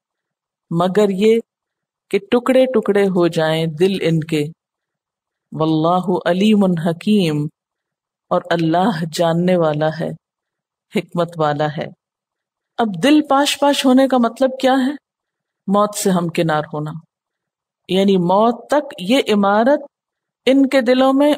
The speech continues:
मजीद शक और निफाक पैदा करने का जरिया बनी रहेगी। इमारत खुद तो गिर गई, लेकिन इनके दिलों का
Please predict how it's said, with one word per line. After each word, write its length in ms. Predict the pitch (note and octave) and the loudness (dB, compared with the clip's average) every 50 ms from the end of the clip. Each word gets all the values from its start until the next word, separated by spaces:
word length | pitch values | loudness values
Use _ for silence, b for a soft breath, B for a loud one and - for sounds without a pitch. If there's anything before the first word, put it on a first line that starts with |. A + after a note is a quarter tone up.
| - G3 | 0 0
मजीद 500 | F#3+ G3 G3 F#3 G#3+ B3+ C4 C4+ B3 G#3+ - | 0 0 0 2 0 2 2 0 0 -4 -6
शक 560 | - - - - - D4+ D#4 D#4 - - - | -6 -6 -4 0 0 0 -2 -2 -6 0 0
और 120 | C4+ B3 G#3+ | 2 2 2
निफाक 520 | G#3+ G3 G3 F#3+ - - A#3+ C4 C#4 C#4 - - | 2 0 0 -2 0 0 0 2 0 -2 -4 -2
पैदा 240 | A3+ G#3+ G#3 G3+ G#3 G3+ | 0 0 2 2 0 0
करने 320 | G3+ G3 G3 F#3 G3 G3+ | 0 -2 0 0 0 0
का 120 | F#3+ G3 F#3 | 0 0 0
जरिया 320 | E3 F3 F3 F3 F3+ F3+ E3+ | 2 2 0 2 2 2 2
बनी 240 | D#3+ D#3+ D#3+ E3+ | 0 0 -2 0
रहेगी। 400 | D#3+ E3 D#3 D#3 D#3 D3+ D3 D3+ - _ _ _ _ _ _ _ _ _ _ _ _ _ _ - | 0 0 0 0 -4 -6 -10 -14 -14 _ _ _ _ _ _ _ _ _ _ _ _ _ _ -4
इमारत 420 | - F#3 F#3 F#3 G3 G#3 G#3+ A3 | -2 0 2 2 2 0 -2 0
खुद 200 | - C4+ B3+ C4 - | 0 -2 -2 0 0
तो 100 | C4+ B3+ | 0 2
गिर 160 | A#3 C4+ C4 | 2 0 0
गई, 200 | A3 F#3 E3 D3 - - _ _ _ _ _ _ _ _ _ _ _ _ _ | 2 0 -2 -2 -4 -10 _ _ _ _ _ _ _ _ _ _ _ _ _
लेकिन 420 | - F#3 G3 G#3 G3+ - A#3 A3 A3 - - | -2 0 0 0 2 0 -2 -2 -2 -2 -2
इनके 360 | C4+ D4 D4 C#4 B3+ - A#3 | 0 2 2 0 0 0 0
दिलों 320 | F#3 G3 G3+ G3+ G#3 G#3+ G3+ | 0 0 0 2 2 0 0
का 160 | G#3 G#3 G3+ | 0 0 0